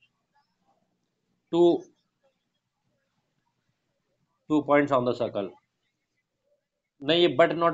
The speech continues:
passing वाला हटा दो, नहीं, नहीं, नहीं, but not passing छोड़ दो। Any li-,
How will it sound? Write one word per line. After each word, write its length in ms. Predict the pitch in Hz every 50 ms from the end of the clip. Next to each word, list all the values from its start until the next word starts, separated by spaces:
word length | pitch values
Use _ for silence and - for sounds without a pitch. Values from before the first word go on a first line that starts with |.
| - -
passing 260 | 156 156 151 - 160
वाला 200 | 151 156 156 151
हटा 240 | 143 139 131 131 120
दो, 300 | 113 123 156 175 - - -
नहीं, 120 | 143 147 139
नहीं, 120 | 127 120
नहीं, 120 | 113 110
but 160 | 104 123 135 131
not 180 | 127 139 135
passing 340 | 135 131 131 123 - 139 127
छोड़ 180 | 131 120 110 113
दो। 140 | 139 151
Any 240 | 147 160 175 196 196 170
li-, 200 | 143 127 120